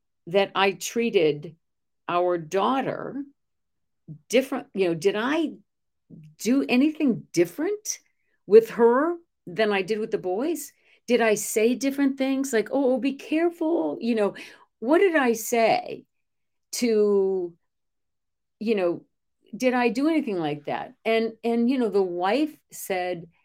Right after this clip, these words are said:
something to the effect that, you know, "Yeah, in a way, you know, you kind of protected her more." Now,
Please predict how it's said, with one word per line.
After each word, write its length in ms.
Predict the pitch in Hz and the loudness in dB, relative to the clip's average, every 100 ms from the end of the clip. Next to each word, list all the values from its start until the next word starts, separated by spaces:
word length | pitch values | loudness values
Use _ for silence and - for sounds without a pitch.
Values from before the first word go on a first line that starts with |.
| _ _ _ _ _ | _ _ _ _ _
something 460 | - 190 185 208 185 | -10 -6 -4 -4 -4
to 120 | 202 | -4
the 160 | 180 185 | 0 -2
effect 420 | 170 262 285 - | -2 -6 -6 -4
that, 280 | 170 156 - _ _ _ _ _ _ | -4 -4 -8 _ _ _ _ _ _
you 120 | 247 269 | -8 -2
know, 220 | 277 285 | -2 -2
"Yeah, 440 | 226 247 285 339 | -4 -4 -2 -2
in 100 | 339 | -2
a 60 | 254 | -2
way, 400 | 226 277 339 330 | -2 -4 -4 -2
you 200 | 247 240 | -2 0
know, 140 | 247 | 0
you 180 | 240 226 | -2 -4
kind 300 | 226 - 240 | -8 -6 -4
of 120 | 269 | -4
protected 480 | 269 233 214 208 220 | -6 -8 -6 -6 -6
her 160 | 208 208 | -4 -2
more." 320 | 190 156 - | -2 -2 -4
Now, 380 | - 196 185 | -2 -2 -2